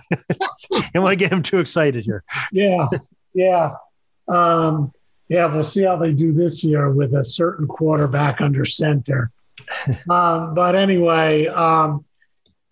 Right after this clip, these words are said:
Speaker 2: yeah, they were really good, and he was, um, uh, um, just a great offensive lineman, helped them to two N F L championships. He was voted to the nineteen fifties All-Decade Team.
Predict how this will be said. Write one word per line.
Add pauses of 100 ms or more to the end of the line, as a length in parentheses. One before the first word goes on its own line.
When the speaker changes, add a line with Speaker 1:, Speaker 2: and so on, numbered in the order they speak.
(160)
Speaker 2:
yeah,
they
were
really
good,
and
he
was,
um, (800)
uh, (240)
um, (640)
just
a
great
offensive
lineman, (240)
helped
them
to
two
N
F
L
championships. (400)
He
was
voted
to
the
nineteen
fifties
All-Decade
Team.